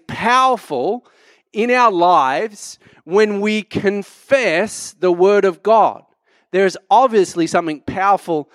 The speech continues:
around what we think about and how we think about. And here's a question for you. Are you thinking about yourself the way that God thinks about you?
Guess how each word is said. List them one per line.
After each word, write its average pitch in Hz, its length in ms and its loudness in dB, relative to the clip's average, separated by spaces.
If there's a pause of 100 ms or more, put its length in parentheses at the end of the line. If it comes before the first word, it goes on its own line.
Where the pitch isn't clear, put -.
(160)
around 151 480 0
what 147 280 0
we 139 120 -2
think 226 360 -2
about 131 460 -2 (1000)
and 151 160 -4
how 175 220 0
we 151 160 -4
think 214 340 -4
about. 139 400 -2
And 180 100 -2
here's 226 200 -2
a 190 60 0
question 196 420 -2
for - 80 -14
you. 202 240 -6 (400)
Are 190 220 2
you 185 520 -2
thinking 226 600 -4
about 117 640 -2 (280)
yourself 180 840 0
the 185 120 0
way 190 340 0
that 165 180 -6
God 175 300 2
thinks 226 260 -8
about 135 320 -2
you? 98 200 -12